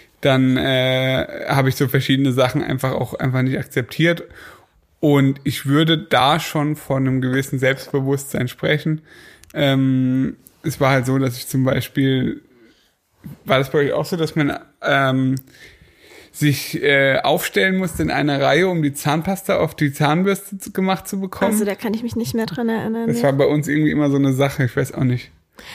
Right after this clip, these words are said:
Speaker 2: Also ich frag mich ja echt, wie du jetzt von diesem Thema aufs Thema Selbstbewusstsein, äh
Speaker 1: Das ist sehr wichtig.
Speaker 2: Okay, okay, okay.
Speaker 1: Ja.
Speaker 2: Mhm.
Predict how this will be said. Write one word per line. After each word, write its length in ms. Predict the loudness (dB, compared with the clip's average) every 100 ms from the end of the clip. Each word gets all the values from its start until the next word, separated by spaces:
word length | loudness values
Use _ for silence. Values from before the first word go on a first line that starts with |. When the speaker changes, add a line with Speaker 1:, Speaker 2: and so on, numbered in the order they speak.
| -20 -6
Speaker 2:
Also 120 | -2 -2
ich 60 | 2
frag 200 | 0 0
mich 140 | 0
ja 80 | 0
echt, 180 | 0 -2
wie 100 | -2
du 80 |
jetzt 280 | 0 0 0
von 160 | -2 -2
diesem 240 | -2 -4
Thema 240 | -2 0 0
aufs 100 | -2
Thema 200 | -4 -2
Selbstbewusstsein, 840 | -4 -4 -4 -4 -2 -2 -2 -2
äh 240 | -4 0 2
Speaker 1:
Das 100 | 2
ist 140 | 0
sehr 200 | 2 2
wichtig. 500 | 2 -2 -2 -6 -6 -6
Speaker 2:
Okay, 220 | -6 -2 -2
okay, 280 | 0 -2 -4
okay. 300 | -4 -2 -2 -4 -4
Speaker 1:
Ja. 60 |
Speaker 2:
Mhm. 100 | -2